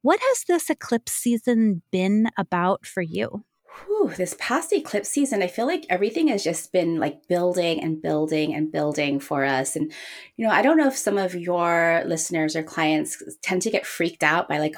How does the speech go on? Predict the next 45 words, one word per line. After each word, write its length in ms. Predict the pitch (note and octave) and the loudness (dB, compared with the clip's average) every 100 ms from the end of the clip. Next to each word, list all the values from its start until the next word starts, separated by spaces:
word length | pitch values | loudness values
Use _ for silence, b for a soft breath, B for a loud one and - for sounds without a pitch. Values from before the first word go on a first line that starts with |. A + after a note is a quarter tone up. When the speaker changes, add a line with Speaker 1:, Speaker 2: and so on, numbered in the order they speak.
| - | 2
Speaker 2:
"Oh 100 | C4+ | 4
no, 340 | C#4+ C#4 C4+ | 4 4 4
the 80 | A#3+ | 2
sky 260 | A#3+ B3+ B3+ | -4 -4 -4
is 180 | B3 | -4
falling. 360 | - A#3+ A#3 A3 | -4 -4 -4 -8
We're 100 | G#3+ | -8
gonna 180 | A3 A3 | -8 -8
have 120 | A3 | -8
another 240 | A3 G#3+ G#3+ | -8 -8 -8
eclipse. 420 | G#3 - G#3+ - | -10 -10 -10 -6
Oh 100 | C4+ | -2
no, 520 | C4 C4+ C4 B3 A3 A3 | 0 2 2 4 2 -2
Speaker 1:
Mm. 180 | - - | -8 -2
Speaker 2:
Pluto 340 | C#4 C4 B3 | 2 2 2
is 140 | A#3 A3+ | 0 -2
retrograde. 540 | A3 A3+ G#3 G3 G3 - | -4 -4 -2 -2 0 2
Oh 100 | C#4 | 4
no, 340 | D4+ C#4 B3 | 4 4 4
Mercury 420 | B3 C#4 C#4 C4 | 4 4 4 2
is 120 | A#3 | 2
retrograde." 640 | A#3+ A#3+ C4 A3+ G3+ E3+ F3+ B B | 0 0 4 6 6 4 0 B B
Speaker 1:
Mm. 220 | F3+ F3 E3+ B B _ _ - | -6 -6 -8 B B _ _ 0
Speaker 2:
And 560 | B3+ B3+ B3 B3 A#3+ - _ | 2 4 4 2 0 -4 _
I 120 | A#3+ B3 | -2 -2
feel 560 | - C4+ C#4+ F#4+ F#4 | -2 0 0 2 2
like 260 | D#4 A#3 A3+ - | 2 2 -2 -8
all 560 | G#3+ G#3+ B3 B3+ C4 B3+ | -4 0 2 4 4 2
of 100 | A#3 | 0
these 220 | G#3+ G3+ | -2 -4
eclipses, 760 | G3+ - G3 F#3+ - F#3 F3+ F3+ | -4 -4 -6 -4 -2 0 0 0
like, 180 | F3+ | -2
if 160 | F#3+ - | -4 -2
we 80 | G3 | -4
go 220 | G3 F#3 | 0 -2
back 320 | F3+ E3+ - | 0 -2 -4
to 100 | - | -8
the 120 | F3+ F3 | -8 -8
first 360 | - E3 - F3 | -4 -4 -4 -10
eclipse, 400 | - E3 - - | -8 -8 -8 -6
the 100 | E3 | -2
new 280 | E3 E3 | 0 0
moon 360 | E3+ E3 D#3+ D#3+ | 0 0 2 0
solar 400 | D#3+ E3 D#3 D#3+ | -2 -2 0 0
eclipse 760 | D#3 D#3 - D3+ - - - | 0 -2 -6 -8 -6 -8 -10